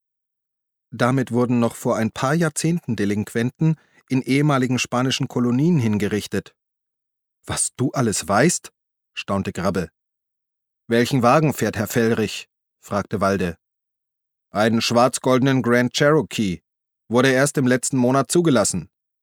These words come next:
antwortete Palien. „Kennzeichen?“ „Da muss ich nachschauen. Oder wissen Sie?“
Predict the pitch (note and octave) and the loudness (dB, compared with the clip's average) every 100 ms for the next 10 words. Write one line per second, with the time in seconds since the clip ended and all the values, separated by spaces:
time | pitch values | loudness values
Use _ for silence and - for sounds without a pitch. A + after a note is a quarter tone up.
0 | _ A2 A2+ G#2+ F#2 F2 - A2+ G2+ F2+ | _ -4 -2 -2 -4 -6 -4 -2 0 -2
1 | E2+ - _ _ _ _ _ _ _ - | -4 -8 _ _ _ _ _ _ _ -6
2 | G#2+ G#2+ C3 B2+ D#3 D3+ _ _ _ _ | -4 0 2 2 0 -2 _ _ _ _
3 | _ _ _ _ _ _ G#2+ G#2+ A2 A#2 | _ _ _ _ _ _ 0 2 2 2
4 | A2 B2+ C3 C#3+ C#3+ F#2 E2 - _ _ | 0 2 2 2 0 0 -4 -10 _ _
5 | _ - A#2 A2+ G#2+ A2 A#2 G2+ A#2 G2 | _ 0 2 4 2 0 0 0 0 -2